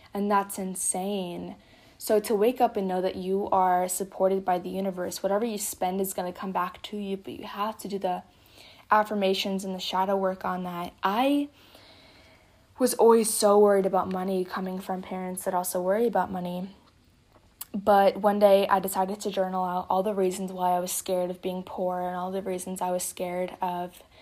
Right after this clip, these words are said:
suffering from the lack of money. I journaled it out and I went outside and I did a meditation on it and I burned it and I watched it fly away.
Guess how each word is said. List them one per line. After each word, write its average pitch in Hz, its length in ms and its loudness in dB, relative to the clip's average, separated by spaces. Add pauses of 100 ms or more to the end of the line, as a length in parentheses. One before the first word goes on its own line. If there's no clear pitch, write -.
(140)
suffering 190 600 -2
from 185 300 -4
the 180 100 -2
lack 180 260 2
of 196 200 -8
money. 180 420 -8 (920)
I 208 60 -4
journaled 208 400 0
it 190 80 -2
out 185 220 4
and 208 120 -2
I 185 40 -4
went 185 180 -2
outside 185 460 0
and 202 140 -2
I 185 60 -4
did 180 180 -2
a 185 40 -2
meditation 180 640 -6
on 208 160 -2
it 233 80 -4
and 220 100 -8
I 220 60 -2
burned 254 340 -2
it 185 120 -2
and 190 80 -8
I 190 80 -4
watched 190 340 -4
it - 80 -16
fly 190 280 -6
away. 185 480 -4